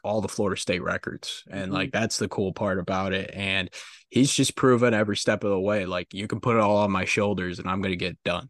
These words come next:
Speaker 1: And he's getting it done, which is very impressive, you know, one hundred percent. All right, let's move into the S E C because that's what we're here to talk about. We gotta discuss the Alabama game. They had a big game this week at home against Ole Miss,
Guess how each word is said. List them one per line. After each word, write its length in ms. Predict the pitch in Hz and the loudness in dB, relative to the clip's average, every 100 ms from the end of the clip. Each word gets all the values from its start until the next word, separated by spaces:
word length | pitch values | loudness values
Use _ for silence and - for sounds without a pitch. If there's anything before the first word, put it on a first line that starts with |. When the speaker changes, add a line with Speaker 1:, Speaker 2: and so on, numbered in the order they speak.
| - | -12
Speaker 1:
And 160 | - 95 | -6 -4
he's 160 | 95 | -2
getting 200 | - 92 | 0 0
it 140 | 87 - | -2 -2
done, 240 | 87 87 | -4 -4
which 240 | - 92 - | -6 -4 -4
is 40 | |
very 240 | - 113 90 | 0 0 0
impressive, 560 | 78 - - - 104 - | -4 -6 -6 -10 -14 -8
you 100 | 101 | -6
know, 240 | 95 - - | -6 -8 -6
one 120 | 101 | -4
hundred 320 | 113 101 101 | -2 -2 -4
percent. 480 | - - - 104 - - - - - | -8 -8 -6 -6 -10 -18 -18 -18 0
All 120 | 131 | 6
right, 200 | 143 123 | 6 8
let's 240 | 143 156 | 4 6
move 300 | 185 202 190 | 6 8 8
into 300 | 180 160 - | 6 4 2
the 180 | 123 104 | 0 0
S 300 | 110 110 - | -2 -4 -4
E 100 | 101 | -6
C 480 | 98 - 104 92 95 _ - | -6 -4 -2 -2 -4 _ -4
because 320 | 104 - 98 | 0 2 2
that's 320 | 117 131 - | 2 0 2
what 140 | 135 104 | -2 0
we're 160 | 110 | -6
here 180 | - 107 | -6 -8
to 80 | 90 | -6
talk 280 | - 92 - | -4 -4 -4
about. 380 | 104 95 87 - | -6 -4 -4 -4
We 140 | 110 | -6
gotta 340 | 101 117 117 117 | -2 0 0 0
discuss 640 | 120 - - - 98 - - - - | -4 -6 -2 0 0 -4 -14 -20 -8
the 140 | - 127 | -2 2
Alabama 500 | 147 143 127 123 117 | 4 4 4 2 2
game. 380 | - 110 107 92 - | 0 -2 -2 -6 -4
They 80 | 110 | 0
had 120 | 120 | 0
a 120 | 101 - | -2 -2
big 220 | 139 139 | 0 0
game 280 | - 127 120 | 0 -2 -2
this 220 | 110 - | -4 -6
week 340 | 107 101 90 - - - - - - | -4 -4 -6 -14 -20 -20 -20 -20 -4
at 160 | 120 143 | 2 4
home 280 | 139 123 113 | 4 4 4
against 280 | 104 113 | 0 0
Ole 160 | 113 98 | 0 -2
Miss, 420 | 95 92 - - | -4 -6 -10 -12